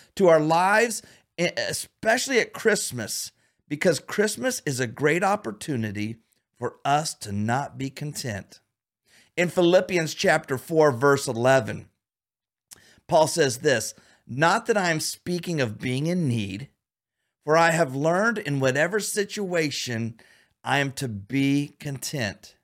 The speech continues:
In whatever situation, Paul had learned that no matter what the situation, whether good or bad, he had learned the importance of being content.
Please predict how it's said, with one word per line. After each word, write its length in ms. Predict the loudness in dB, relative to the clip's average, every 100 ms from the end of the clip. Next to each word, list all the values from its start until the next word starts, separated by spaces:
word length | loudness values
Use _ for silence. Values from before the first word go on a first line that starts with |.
| _ _ _ _ _ _ _ _ _ _ _ 0
In 240 | 2 6
whatever 560 | 4 4 2 2 2 -2
situation, 880 | 0 0 0 0 0 0 -2 -4 -6 -18 _
Paul 300 | 2 4 4
had 260 | 4 0 2
learned 460 | 2 4 2 -2 -8 0
that 240 | 2 2
no 240 | 4 4 4
matter 600 | 4 2 4 4 4 2
what 400 | 4 4 4 0
the 100 | -4
situation, 1000 | 2 0 2 -2 2 2 2 -2 0
whether 260 | 4 4 2
good 500 | -2 2 4 4 2 2
or 180 | 2
bad, 760 | 2 0 2 4 4 4 2 -2 -16 -20 _ _ _ _
he 320 | -2 0 0
had 320 | 2 0 2
learned 420 | 2 4 4 2
the 120 | 2
importance 680 | 2 0 0 2 2 0 0
of 320 | 0 0 -8
being 400 | -6 -2 0 -2
content. 760 | -6 -10 -8 -6 -4 -4 -8 -20